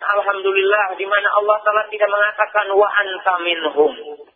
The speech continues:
Tetapi Allah Ta'ala mengatakan, "Wa anta fihim." Di mana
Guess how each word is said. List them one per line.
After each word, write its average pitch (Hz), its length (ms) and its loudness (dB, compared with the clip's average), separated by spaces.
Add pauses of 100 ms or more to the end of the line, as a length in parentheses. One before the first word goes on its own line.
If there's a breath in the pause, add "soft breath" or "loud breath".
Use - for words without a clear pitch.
(1000)
Tetapi 175 320 -2
Allah 170 240 2
Ta'ala 170 240 2
mengatakan, 156 560 -2
"Wa 151 160 2
anta 165 480 -6
fihim." 131 480 -10 (4000)
Di 170 80 -4
mana 240 180 2